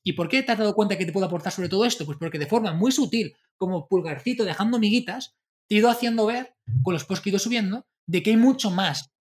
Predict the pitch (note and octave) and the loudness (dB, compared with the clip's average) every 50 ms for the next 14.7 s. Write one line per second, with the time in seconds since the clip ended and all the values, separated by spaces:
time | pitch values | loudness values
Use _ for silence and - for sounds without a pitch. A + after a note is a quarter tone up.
0 | _ _ - E3+ F3 E3+ D#3+ C3+ C3 E3 D#3+ D3+ D3 C3 C3 E3+ D3+ G3+ G#3 F#3 | _ _ -4 -2 -2 -2 -2 -4 -4 -4 -4 -4 -4 -6 -4 -2 0 2 4 4
1 | G3 A3+ A3 - F#3+ E3+ F3 F3 D#3+ D3+ - - - - E3 D#3+ C#3+ C#3 C#3 C#3 | 4 4 2 0 -2 -2 0 0 -2 -2 -6 -10 -8 -6 -4 -4 -4 -4 -4 -6
2 | C#3 - - - - G#3+ - _ - G3 F3+ - A3 B3+ D4 E4 - - - _ | -6 -6 -8 -12 -14 -16 -18 _ -6 -4 -2 0 0 0 0 0 -4 -8 -16 _
3 | _ _ _ - F#3+ - B3 A#3+ A3+ G3 E3+ E3 G#3+ D4 - _ _ _ _ _ | _ _ _ -6 -4 -2 0 0 0 0 0 -2 -2 -6 -8 _ _ _ _ _
4 | _ - E3 - - F3+ A3 C4 C4 C4 A3 - A#3 G#3+ - G#3 - G3+ G3 F3 | _ -8 -6 -4 -2 -2 -2 -2 -2 -4 -4 -4 -4 -4 -4 -4 -4 -4 -4 -4
5 | - - G3 F#3 F#3+ F#3+ E3 D3 D#3+ F3 F3 D#3 D3+ C#3 C#3+ D#3 E3+ - G#3 - | -4 -4 -4 -4 -2 -4 -4 -4 -4 -4 -4 -4 -6 -6 -6 -6 -6 -6 -4 -4
6 | F3 F3 G#3+ G#3+ - F#3 G3 - - G3+ E3+ - - G3+ G#3 - F3+ D#3+ D3 C3+ | -4 -4 -4 -6 -6 -6 -6 -6 -4 -6 -6 -4 -6 -6 -6 -6 -6 -6 -6 -8
7 | C3 C3 - D4+ - _ _ _ _ _ _ _ _ _ _ _ - F#3+ - - | -8 -8 -8 -10 -10 _ _ _ _ _ _ _ _ _ _ _ -2 -2 0 -2
8 | - E3 D3 C3+ - - - _ - D#3 E3+ A#3+ A#3+ A3+ A3+ B3+ A#3+ G3+ F3 F3 | -2 -4 -4 -4 -8 -14 -18 _ -6 -2 2 2 2 2 2 0 0 0 2 2
9 | G#3 A#3 G#3+ - G3+ D#3+ E3+ F3 E3 D3+ - F#3 D#3 E3+ E3 D3+ C#3 - E3 D#3 | 0 0 0 -2 -4 -4 -4 -6 -6 -4 -4 -4 -2 -2 -4 -4 -6 -6 -6 -6
10 | D3+ C3+ C3 - - F3+ D#3+ D#3 A3+ A3+ A#3+ B3+ A3 F#3+ G3 A3 G#3+ - G#3 F3+ | -6 -6 -8 -10 -10 -8 -6 -4 -2 0 0 2 2 2 2 2 2 0 -2 -4
11 | F#3+ F3 G#3 F#3+ - E3 E3 D#3+ - F3+ E3+ D3 C#3 E3 D#3+ D3 D3+ D#3 D3 D3 | -2 0 0 0 0 -2 -6 -6 -4 -4 -4 -2 -2 -2 -2 -2 -2 -4 -2 0
12 | - C4 C4 - A#3 G#3 F#3+ G#3+ C4+ C4+ F3+ C3+ A2+ - - - - - - _ | 0 -2 -2 0 -2 0 0 2 2 2 0 -2 -4 -6 -6 -6 -8 -8 -12 _
13 | _ _ - E3+ D3+ - A#3+ A#3+ - A#3 G3+ G#3 G#3+ E3+ C3 B2+ C3 _ _ _ | _ _ -8 -6 -6 -4 -6 -6 -4 -4 -2 -2 -2 -2 -4 -6 -12 _ _ _
14 | _ _ _ _ _ _ - G3 F#3+ F#3 D#3 - - | _ _ _ _ _ _ 2 2 2 2 0 -2 -10